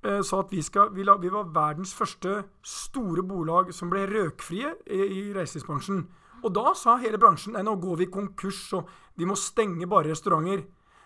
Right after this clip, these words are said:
Men vi hadde pratet med noen av de beste kokkene vi hadde, og de sa: «Nei, Petter, det blir fint. Slipper å sitte der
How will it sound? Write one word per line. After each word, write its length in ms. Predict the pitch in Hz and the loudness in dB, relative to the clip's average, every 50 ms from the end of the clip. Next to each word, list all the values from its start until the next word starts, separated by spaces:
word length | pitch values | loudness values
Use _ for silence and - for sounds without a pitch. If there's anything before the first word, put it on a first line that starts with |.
| - - | -8 -4
Men 140 | 294 269 208 | -4 -4 -4
vi 80 | 226 262 | -4 -4
hadde 160 | 311 311 330 | -2 -2 2
pratet 300 | 339 - 523 - - 226 | 6 6 6 6 6 0
med 80 | 254 | 0
noen 80 | 226 196 | 0 0
av 80 | 220 214 | -2 -2
de 80 | 196 | -2
beste 320 | 277 - - - - - 202 | -2 -2 -2 -4 -8 -8 -6
kokkene 380 | - - - - - 208 214 220 | -4 -4 -4 -4 -4 -4 -2 0
vi 60 | 220 226 | 2 2
hadde, 160 | 208 214 226 | 2 2 0
og 40 | 196 | -4
de 80 | 196 - | -4 -2
sa: 160 | 220 214 196 - - - - _ _ - | -2 -2 -2 -4 -12 -20 -20 _ _ -14
«Nei, 80 | - 143 | -8 -6
Petter, 220 | - - - 175 | -4 -2 -2 -2
det 100 | 165 175 | -2 -2
blir 140 | 185 208 - | -4 -4 -6
fint. 460 | - 214 226 247 208 - - - - - - - - - - - - - - - | -6 -6 -4 -4 -6 -8 -12 -20 -20 -20 -20 -20 -20 -20 -20 -20 -20 -18 -14 -8
Slipper 300 | - - 180 - 202 226 | -4 -4 -4 -4 -4 -8
å 40 | - | -8
sitte 340 | - - - - - 220 226 | -8 -12 -12 -14 -10 -8 -6
der 140 | 233 240 | -6 -6